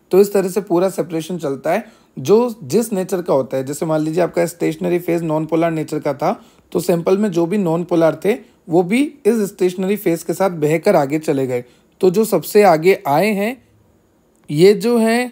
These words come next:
हाईली नॉन पोलर हैं, ये आपके नॉन पोलर हैं, ये आपके पोलर वाले हैं तो पीछे रह गए हैं। ठीक है सर,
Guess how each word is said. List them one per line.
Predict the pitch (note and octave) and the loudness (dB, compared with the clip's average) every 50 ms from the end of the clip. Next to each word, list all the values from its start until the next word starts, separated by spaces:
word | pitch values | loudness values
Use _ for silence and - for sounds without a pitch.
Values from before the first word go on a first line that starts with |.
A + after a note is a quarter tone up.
| - _ | -10 _
हाईली | - - F3 F3 F3 F3 G3 G#3+ A#3 B3 B3+ | -6 -4 0 2 2 2 2 2 -2 -2 0
नॉन | A3+ F#3 F3 F#3 G3 G#3 G3 | 0 0 0 0 0 -2 -2
पोलर | - F#3 F3+ F3 F3 F3 F3 F3 F#3 | -2 2 4 6 6 6 6 4 2
हैं, | G#3 A#3 - - _ _ _ _ _ _ _ _ _ | -2 -4 -6 -10 _ _ _ _ _ _ _ _ _
ये | E3 E3 F#3 | 0 2 4
आपके | G3+ G3+ F#3+ F#3 - - A3+ A3 | 4 4 2 -2 -2 -2 -2 0
नॉन | G3 E3 D#3 D3+ E3 F3 | 0 0 0 -2 -2 -4
पोलर | E3 - F#3+ F#3 F#3+ F#3+ F#3+ G3 F#3+ | -2 0 2 4 4 4 4 2 2
हैं, | G#3 A3+ A#3+ A#3 - _ _ _ _ _ _ | 0 -2 -4 -6 -14 _ _ _ _ _ _
ये | - D#3+ F#3 G#3+ | -4 2 4 4
आपके | A3 G#3+ G#3+ A3 - A#3+ A3 | 4 4 2 0 -4 -4 -4
पोलर | - - E3+ F3+ F3+ G3 G3+ G#3 | 0 2 2 4 4 4 4 4
वाले | G#3+ G#3+ G3 F#3+ G3+ G3+ | 4 4 4 4 2 2
हैं | G3+ A3+ A3+ A3 | 0 -2 -2 -4
तो | C4 A3+ | -6 -8
पीछे | - - G#3+ G3+ - - G#3+ | -4 -4 -4 -4 -2 -2 0
रह | G3+ F3+ C#3+ | 0 0 -2
गए | C3 C3+ B2+ | -2 -4 -8
हैं। | B2+ A#2 A2+ - _ _ _ _ _ | -10 -12 -16 -20 _ _ _ _ _
ठीक | - F#3+ F#3+ F3+ A3 | -6 -4 -4 -2 -4
है | A#3 | -4
सर, | A3+ - G#3 G#3 A3+ | -2 -2 -2 -2 -4